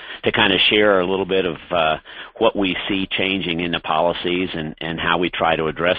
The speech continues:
those. So today I, I wanted to kinda give you a quick summary first of the areas that we're going to, um, talk about today. So from a talent acquisition and developmental challenges,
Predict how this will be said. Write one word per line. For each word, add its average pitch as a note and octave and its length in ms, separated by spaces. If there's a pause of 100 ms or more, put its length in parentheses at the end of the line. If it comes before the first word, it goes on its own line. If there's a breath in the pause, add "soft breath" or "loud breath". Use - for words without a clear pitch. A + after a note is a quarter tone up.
those. D2+ 260 (100)
So D#2+ 160 (420 loud breath)
today A2+ 240
I, F#2+ 300
I - 20
wanted G2 360
to F2 80
kinda F#2 260
give F2 200
you F2 120
a - 20
quick - 200 (100)
summary G2+ 440
first E2 280 (640 loud breath)
of F2 280
the E2 300
areas F2+ 640
that E2 180
we're F2 160
going E2+ 460
to, D#2+ 480
um, D2 440 (320)
talk D#2+ 260
about C#2 320
today. - 420 (560 loud breath)
So E2+ 280 (120)
from F2+ 120
a D#2+ 60
talent A2+ 360
acquisition F#2+ 720
and E2 200
developmental E2+ 640
challenges, D2+ 600